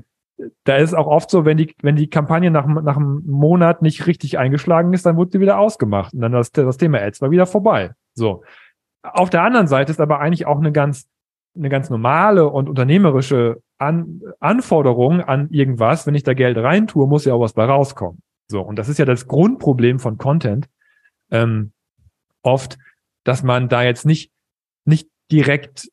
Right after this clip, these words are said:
ähm, Ziele für definieren kann. Also, ne, da wird dann gesagt, ja,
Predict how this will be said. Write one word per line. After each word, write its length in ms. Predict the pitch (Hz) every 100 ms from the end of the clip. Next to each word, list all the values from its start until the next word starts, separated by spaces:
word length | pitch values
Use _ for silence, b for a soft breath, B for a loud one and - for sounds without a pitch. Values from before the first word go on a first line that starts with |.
| _
ähm, 500 | 127 120 120 123 - _ _
Ziele 480 | - 175 175 123 120
für 180 | - 143
definieren 540 | 131 135 143 151 143 123
kann. 340 | 113 95 90 -
Also, 400 | 117 117 107 90 _ _ _ _
ne, 200 | 156 123
da 100 | 123
wird 100 | 117
dann 100 | 110
gesagt, 260 | 107 101 -
ja, 280 | 113 101